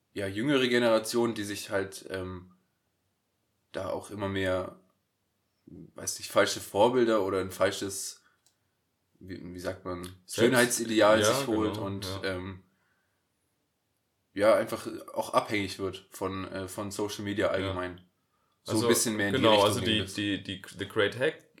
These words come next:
Speaker 2: da ging's hauptsächlich um, um politische Themen und politische Manipulation und eben um, um Cambridge Analytica
Speaker 1: Ja.
Speaker 2: im Speziellen. Also dieser Fall wurde da wirklich behandelt, deswegen ist es vielleicht auch ein bisschen lang für, für einen Fall, aber,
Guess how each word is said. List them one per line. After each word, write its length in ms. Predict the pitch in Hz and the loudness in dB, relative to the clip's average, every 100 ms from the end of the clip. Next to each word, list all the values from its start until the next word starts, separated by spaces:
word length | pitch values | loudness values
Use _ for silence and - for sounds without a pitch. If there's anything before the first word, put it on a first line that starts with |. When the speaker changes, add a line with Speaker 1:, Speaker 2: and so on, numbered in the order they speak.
| - | -18
Speaker 2:
da 140 | - 98 | -8 -6
ging's 320 | 110 113 - | -4 -6 2
hauptsächlich 600 | 110 110 - 101 101 - | 2 2 -2 -4 -6 -8
um, 400 | 95 95 92 87 | -8 -6 -6 -10
um 320 | 92 90 87 | -10 -10 -12
politische 580 | - 92 101 135 151 143 | -10 -8 -6 -8 -10 -8
Themen 360 | 143 131 131 127 | -6 -6 -6 -10
und 200 | 104 95 | -12 -8
politische 380 | 98 117 131 123 | -8 -8 -8 -6
Manipulation 760 | 120 120 110 117 107 113 107 | -4 -6 -6 -6 -6 -6 -6
und 120 | 92 | -6
eben 260 | 87 90 92 | -6 -6 -8
um, 320 | 92 92 87 | -10 -10 -12
um 180 | 95 92 | -12 -10
Cambridge 380 | 95 90 90 69 | -8 -8 -8 -10
Analytica 680 | 82 95 113 127 123 127 - 101 | -8 -10 -10 -10 -10 -12 -14 -10
Speaker 1:
Ja. 100 | 90 | -8
Speaker 2:
im 160 | 101 | -8
Speziellen. 500 | 95 85 - 92 113 | -8 -10 -2 0 0
Also 160 | 90 90 | -4 -8
dieser 280 | 90 - 78 | -10 -8 -6
Fall 420 | - 90 113 110 | 0 0 0 -4
wurde 180 | 107 104 | -8 -6
da 160 | 98 | -8
wirklich 260 | 98 95 - | -10 -12 -12
behandelt, 320 | 98 98 90 | -8 -8 -8
deswegen 480 | 87 - 90 87 92 _ - - - _ | -8 -6 -8 -8 -14 _ -20 -20 -20 _
ist 80 | - | -16
es 40 | |
vielleicht 200 | - 90 | -8 -6
auch 80 | 90 | -4
ein 60 | 92 | -8
bisschen 240 | 87 90 | -10 -10
lang 240 | 80 113 123 | -6 -6 -8
für, 340 | 92 95 95 | -10 -8 -10
für 200 | 95 - | -12 -12
einen 220 | 90 98 | -10 -10
Fall, 380 | 95 101 104 110 | -8 -6 -6 -6
aber, 460 | 87 90 92 95 | -6 -2 0 -2